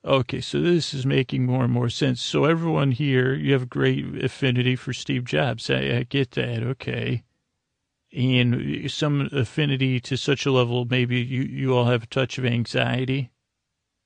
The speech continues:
Okay. Oh, and they don't even think your town belongs, that your ta-, your part of town would be,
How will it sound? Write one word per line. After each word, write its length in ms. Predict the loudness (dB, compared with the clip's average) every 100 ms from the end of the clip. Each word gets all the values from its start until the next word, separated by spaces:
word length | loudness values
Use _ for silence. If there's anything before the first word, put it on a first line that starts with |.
| -6
Okay. 760 | -4 -2 -2 -2 -2 -4 -6 -8 _ _ _ _ _ -2
Oh, 200 | 2 2
and 120 | 4
they 140 | 4
don't 160 | 4 6
even 220 | 4 4
think 260 | 4 2 2
your 160 | -2
town 640 | 0 2 2 2 0 -4 -4
belongs, 680 | -2 2 4 4 2 0 -4
that 100 | -2
your 300 | 0 2 2
ta-, 220 | 0 -2
your 200 | 0 -2
part 240 | 2 2
of 80 | 2
town 260 | 0 -2 0
would 100 | -2
be, 260 | -2 -2